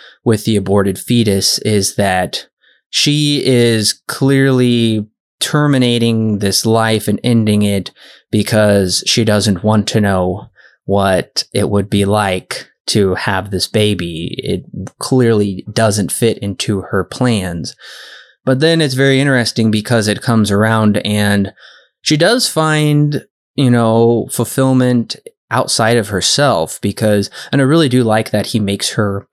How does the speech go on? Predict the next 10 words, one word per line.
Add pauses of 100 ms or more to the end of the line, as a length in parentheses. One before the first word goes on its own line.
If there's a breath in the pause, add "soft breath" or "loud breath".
(300 loud breath)
um, (140)
in
the
fashion
world,
he
gives
her
this
very